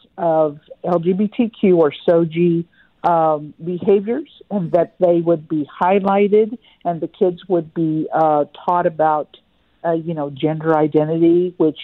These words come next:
we know is a tsunami going on right now in the culture and everything.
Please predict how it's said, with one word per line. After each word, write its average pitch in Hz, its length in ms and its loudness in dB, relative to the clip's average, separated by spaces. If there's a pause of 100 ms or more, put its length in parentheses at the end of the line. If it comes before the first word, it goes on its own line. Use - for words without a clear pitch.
we 156 80 -2
know 156 320 2
is 151 100 0
a 160 80 0 (260)
tsunami 160 380 0
going 156 300 0
on 147 260 0
right 147 220 0
now 147 240 0
in 143 60 -6
the 151 60 -2
culture 160 560 -2 (400)
and 170 240 0
everything. 165 800 0